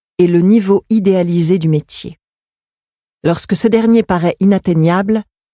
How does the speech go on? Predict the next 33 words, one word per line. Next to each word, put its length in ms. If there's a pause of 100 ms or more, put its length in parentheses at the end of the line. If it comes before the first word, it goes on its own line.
(160)
il 140
entraîne 380
le 80
sujet 400
dans 140
une 240
désillusion 600
dépressive. 760 (880)
Enfin, 420 (400)
il 160
touche 280
le 60
sujet 440 (100)
à 80
cause 240
de 80
l'impératif 600
de 80
la 120
performance 800 (240)
et 80
de 80
l'excellence 840 (220)
lorsque 320
celui-ci 640
est 80
vécu 360
dans 200
un 60
contexte 600
insécurisant 840 (100)
et 140
anxiogène. 680